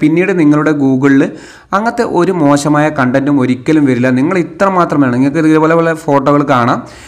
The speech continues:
ഇതിൽ നമ്മുടെ മൂന്ന് ഡോട്ട്സ് കാണാം, ഈ ഡോട്ട്സ് നിങ്ങൾ ക്ലിക്ക് ചെയ്യുക. അതിനുശേഷം Not Interested എന്നുള്ള ഈ ഓപ്ഷനിൽ ക്ലിക്ക് ചെയ്താൽ പിന്നീട് ആ ഒരു സ് വെബ്സൈറ്റ് നിങ്ങൾക്ക് ഒരിക്കലും നിങ്ങൾക്ക് മോശമായ കണ്ടന്റുകൾ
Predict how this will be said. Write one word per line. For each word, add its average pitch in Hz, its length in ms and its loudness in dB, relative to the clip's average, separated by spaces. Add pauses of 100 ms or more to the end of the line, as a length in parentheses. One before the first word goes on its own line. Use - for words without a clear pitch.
(240)
ഇതിൽ 190 140 2 (320)
നമ്മുടെ 160 220 2 (100)
മൂന്ന് 160 180 2 (100)
ഡോട്ട്സ് 139 380 0
കാണാം, 127 220 -2 (100)
ഈ - 20 -4 (120)
ഡോട്ട്സ് 160 280 0
നിങ്ങൾ 143 220 2
ക്ലിക്ക് 123 240 -2
ചെയ്യുക. 117 220 0 (100)
അതിനുശേഷം 165 420 0 (120)
Not 151 240 2 (220)
Interested 139 440 0
എന്നുള്ള 131 180 0 (100)
ഈ - 20 0 (100)
ഓപ്ഷനിൽ 123 360 -4
ക്ലിക്ക് 120 260 -4
ചെയ്താൽ 120 200 -2 (440)
പിന്നീട് 240 260 2 (320)
ആ - 20 4 (200)
ഒരു 190 120 0 (220)
സ് - 180 -12
വെബ്സൈറ്റ് 175 520 -2
നിങ്ങൾക്ക് 156 300 2 (100)
ഒരിക്കലും 151 580 0 (340)
നിങ്ങൾക്ക് 151 260 0 (100)
മോശമായ 147 380 0 (120)
കണ്ടന്റുകൾ 139 460 2